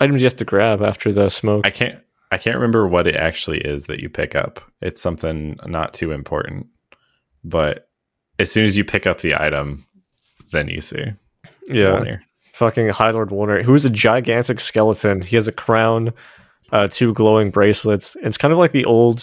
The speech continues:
Speaker 1: Nintendo fights or old game fights in general, where it's just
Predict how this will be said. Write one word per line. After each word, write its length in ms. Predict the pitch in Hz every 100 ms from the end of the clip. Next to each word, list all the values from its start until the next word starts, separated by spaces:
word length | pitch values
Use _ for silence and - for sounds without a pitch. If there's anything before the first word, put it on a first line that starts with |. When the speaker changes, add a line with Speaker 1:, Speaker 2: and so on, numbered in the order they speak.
| -
Speaker 1:
Nintendo 580 | 113 104 - 101 117 123
fights 460 | - 127 127 -
or 100 | 123
old 380 | 110 107 107 107 _ _ _ _ _ _ _ _ _ _ 120
game 220 | 110 110
fights 240 | 120 117
in 60 | 113
general, 280 | 98 104 104
where 100 | 101
it's 80 | -
just 300 | 107 -